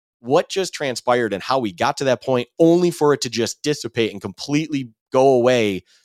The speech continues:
due to the throw that Josh Allen, the one player that I want the ball in with the game on the line, I, I want him in that situation. I want him there. And he does that and throws that. And, um, it, it just,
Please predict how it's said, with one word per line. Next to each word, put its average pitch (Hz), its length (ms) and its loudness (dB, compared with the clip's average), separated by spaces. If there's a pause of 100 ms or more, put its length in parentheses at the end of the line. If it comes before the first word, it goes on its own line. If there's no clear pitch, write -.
due 135 180 -2
to 123 180 -4
the 104 140 -8
throw 131 320 0
that 131 200 -2
Josh 117 400 0
Allen, 92 400 -2 (240)
the 120 80 4
one 135 360 2
player 135 360 2
that 110 140 0
I 127 120 0
want 113 440 -2
the 135 100 -2
ball 113 340 2
in 104 140 -4
with 98 120 -8
the 104 80 -6
game 107 320 -2
on 123 120 0
the 120 80 0
line, 104 440 0 (1080)
I, 113 160 -2
I 123 100 -2
want 123 380 0
him 156 220 -2
in 151 140 0
that 151 160 -2
situation. 143 480 -2
I 98 80 0
want 123 340 -4
him 143 160 -4
there. 117 380 2 (200)
And 120 160 -4
he 123 160 -8
does 120 340 0
that 107 360 -2
and 98 160 -10
throws 123 380 0
that. 110 340 -2 (520)
And, 113 360 -2
um, 95 420 -4 (140)
it, 139 160 -2
it 160 180 0
just, 151 300 -4